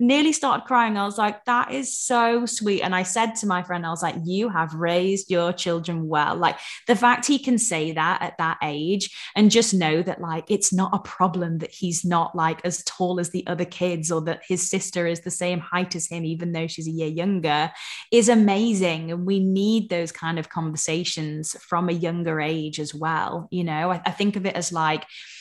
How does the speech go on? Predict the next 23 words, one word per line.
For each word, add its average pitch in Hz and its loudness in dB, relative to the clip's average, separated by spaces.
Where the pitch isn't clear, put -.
you're 196 4
going 170 2
up - 0
the 165 -6
channel 160 0
and 160 2
you're 190 4
trying 175 2
to 175 -4
be 165 -6
as 160 -4
preventative 160 -2
as 151 -4
possible, - -8
'cause 175 -4
we 214 2
learned 180 2
a - -4
lot 165 -2
of, 160 -8
like, 156 -4
our 160 -2
negative 165 -4